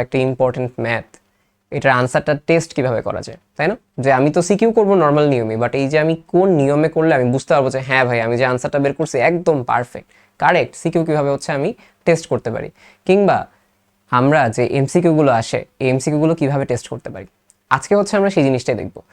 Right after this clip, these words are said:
যে গতিশক্তি বিভব শক্তির কোন উচ্চতায় কেমন হবে। Even শুধুমাত্র একটা নির্দিষ্ট উচ্চতা না, উচ্চতা না দেয়া থাকলে তুমি ধরো ছুঁড়ে মারছো, কোনো একটা বস্তু ছুঁড়ে মারছো, তখন তার যাত্রাপথের কোন জায়গায় এইটা তোমার গতিশক্তি বিভব শক্তির এত গুণ হবে বা অন্য কিছু হবে, এটা হচ্ছে আমরা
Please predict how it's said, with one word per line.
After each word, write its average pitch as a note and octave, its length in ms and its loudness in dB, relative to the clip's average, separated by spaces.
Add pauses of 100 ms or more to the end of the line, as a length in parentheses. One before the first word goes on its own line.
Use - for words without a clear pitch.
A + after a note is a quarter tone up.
(320)
যে C3+ 60 0 (100)
গতিশক্তি G#3 440 2
বিভব G#3 160 2 (100)
শক্তির G3 320 0
কোন F3+ 200 4
উচ্চতায় F3+ 360 0
কেমন C3+ 280 4
হবে। A#2+ 180 0 (400)
Even G#3 260 2 (120)
শুধুমাত্র F#3 360 0
একটা F#3+ 160 4
নির্দিষ্ট F3+ 220 2 (140)
উচ্চতা F3+ 320 0
না, A2 140 -2
উচ্চতা - 220 -2 (120)
না B2+ 160 4
দেয়া G#3+ 200 4
থাকলে F3+ 200 0
তুমি C#3+ 160 2
ধরো E3 200 0
ছুঁড়ে A#3 280 2
মারছো, B2 300 -2
কোনো C3 160 -2
একটা D3+ 180 -6
বস্তু D3+ 160 -6 (100)
ছুঁড়ে F#3 260 2
মারছো, - 280 -4 (500)
তখন F#3 280 2 (120)
তার C3+ 120 2 (100)
যাত্রাপথের D#3+ 600 0 (140)
কোন B3+ 160 2 (160)
জায়গায় A#2+ 360 2 (840)
এইটা D3+ 280 4 (180)
তোমার C3 240 2
গতিশক্তি C#3+ 400 0
বিভব C#3 260 0
শক্তির C#3+ 260 0 (160)
এত D#3+ 100 -4 (120)
গুণ C#3+ 180 4
হবে B2+ 180 2
বা B2 120 2
অন্য A#2+ 180 0
কিছু A#2+ 180 -6
হবে, G3 160 0
এটা B2+ 120 -4
হচ্ছে A2+ 200 -10
আমরা A#2+ 140 -4